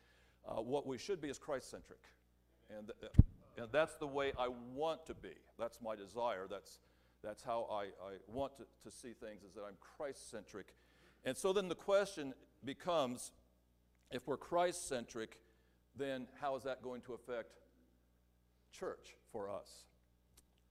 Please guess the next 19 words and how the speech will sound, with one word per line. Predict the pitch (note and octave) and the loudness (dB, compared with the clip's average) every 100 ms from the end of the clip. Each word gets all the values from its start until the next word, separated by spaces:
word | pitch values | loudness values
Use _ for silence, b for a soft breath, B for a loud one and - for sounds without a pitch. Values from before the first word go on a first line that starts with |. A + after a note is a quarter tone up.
| _ _ _ - - | _ _ _ -20 0
By | C#3+ | 2
church, | C#3+ - A#3 F3 - - - - - | 4 10 12 12 8 -4 -8 -16 -6
a | |
little | C#3+ B2+ | -4 2
definition, | C3+ C3 B2+ C3+ - A2+ | 2 2 2 2 0 -2
we | B2 B2 - | 0 0 -2
are | A#2 | -2
talking | - D#3+ D#3 | 2 2 2
about | C3+ B2 | 0 0
the | B2 | -2
total | - D#3 D3+ | -2 -2 -2
group | B2+ C3+ B2 | -4 -6 -6
of | G2+ | -8
God's | A#2 A#2 - | -4 -4 -6
people. | - G#2+ - - b b b b b b b b - - | -12 -12 -14 -20 b b b b b b b b -12 -4
Um, | G#2+ G2+ F2+ | -4 -4 -6
and | A#2+ C3 | -6 0
then | F3 F#3+ F3 | 4 4 2
when | D#3 D#3+ D3 | 0 0 -2